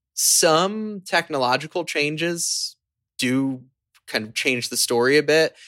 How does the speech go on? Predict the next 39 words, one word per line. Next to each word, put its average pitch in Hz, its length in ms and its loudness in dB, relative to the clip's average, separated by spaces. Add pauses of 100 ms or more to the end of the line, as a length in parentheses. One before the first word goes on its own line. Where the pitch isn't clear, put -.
(100)
So - 260 4
the 135 100 2
way 123 360 4
that 156 200 2
the 131 120 -2
English 131 440 -2
iron 120 380 0
industry 127 720 -2
kind - 160 -12
of 95 180 -10
booms 127 720 -2
in 120 260 0
the 113 220 4
late 120 280 0
sixteenth 127 520 -4
and 117 140 -2
then 113 160 -2
through 123 480 -4
the 117 240 0
seventeenth 120 680 -2
century 123 680 0 (140)
ends 156 260 2
up 147 260 2
changing 185 460 2
things 147 340 0
quite 131 360 2
a 117 60 -2
bit. 98 320 -4 (120)
Uh, 120 240 2
it's - 180 -2
not 165 200 2
that 190 160 -4
there 156 100 6
wasn't 143 320 2
iron 127 300 0
production 123 480 -2
beforehand, 139 720 0
there 110 100 -4
was, 131 580 0